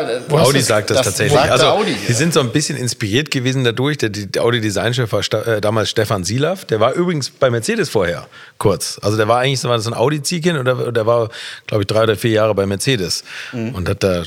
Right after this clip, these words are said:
Speaker 3: dann schon mitbekommen, was da kommt mit dem C L S und dass der auch nochmal, äh,
Speaker 2: Ich habe jetzt hier
Speaker 3: also,
Speaker 2: gerade übrigens
Speaker 3: wenn
Speaker 2: nochmal
Speaker 3: ihr nicht
Speaker 2: nachgeguckt. Der Aston Martin Rapid kam zweitausendneun raus.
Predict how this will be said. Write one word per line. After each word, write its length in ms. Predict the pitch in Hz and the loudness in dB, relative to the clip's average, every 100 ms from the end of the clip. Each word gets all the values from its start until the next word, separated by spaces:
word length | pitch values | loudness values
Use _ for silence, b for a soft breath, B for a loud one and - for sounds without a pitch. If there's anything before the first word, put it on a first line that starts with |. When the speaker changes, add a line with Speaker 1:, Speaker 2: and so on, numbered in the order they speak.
| - | -6
Speaker 3:
dann 280 | 90 95 90 | -6 -4 -2
schon 120 | 107 | 0
mitbekommen, 440 | 123 123 - 92 | 2 0 0 -2
was 140 | 90 - | -2 -2
da 100 | 98 | -2
kommt 220 | - 110 | 0 0
mit 100 | 90 | -2
dem 140 | 92 | -2
C 140 | 85 101 | -2 -4
L 100 | 92 | -2
S 260 | 113 143 | -4 -4
und 120 | 104 | -6
dass 100 | 98 | -6
der 140 | - 95 | -4 -2
auch 60 | |
nochmal, 280 | 104 104 95 90 B B B B B B | 0 0 -2 -6 B B B B B B
äh, 200 | - 95 80 90 - - - | -6 -4 -4 -8 -8 -8 -4
Speaker 2:
Ich 180 | - | -2
habe 100 | 190 | -2
jetzt 120 | 175 156 | -2 -2
hier 100 | 180 | -2
Speaker 3:
also, 120 | 160 | 0
Speaker 2:
gerade 180 | 160 180 | -2 -2
übrigens 200 | 160 170 | -2 0
Speaker 3:
wenn 60 | |
Speaker 2:
nochmal 140 | 156 147 | 0 0
Speaker 3:
ihr 80 | 160 | -2
nicht 140 | - | -4
Speaker 2:
nachgeguckt. 240 | - 135 | -6 -4
Der 160 | - 139 | -4 -4
Aston 260 | 156 - 160 | -2 -2 0
Martin 320 | 156 151 156 | 0 0 -2
Rapid 380 | 143 - 175 - | -2 -4 -6 0
kam 160 | 156 | -2
zweitausendneun 640 | 131 160 151 131 147 151 147 | 0 0 0 -2 -2 -2 -2
raus. 340 | 135 131 - | -4 -4 -8